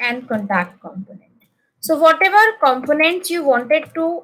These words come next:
configure into your routing, you first need to import them, and then you can render them as per your requirement. So first, let me make a import. Make sure you have created your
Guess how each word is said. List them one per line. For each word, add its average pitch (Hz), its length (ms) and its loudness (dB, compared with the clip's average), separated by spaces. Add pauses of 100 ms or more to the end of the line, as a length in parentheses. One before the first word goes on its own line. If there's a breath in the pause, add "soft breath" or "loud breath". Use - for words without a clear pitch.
(120)
configure 269 640 0
into 247 300 -10
your 277 260 4
routing, 233 540 0
you 285 100 -10
first 269 400 0
need 226 220 -4
to 240 200 -4
import 202 540 -4
them, 330 200 2 (560)
and 262 200 2
then 311 160 4
you 294 80 -2
can 302 200 0
render 240 340 0
them 240 360 -2
as 214 220 -6
per 214 140 -6
your 208 200 -4
requirement. - 840 -14 (1900)
So 269 100 0
first, 302 460 2
let 247 240 0
me 277 120 0
make 254 280 0
a 262 200 4
import. 208 760 -2 (1400)
Make 269 180 2
sure 320 180 4
you 294 180 0
have 294 260 2
created 262 560 -4
your 247 380 2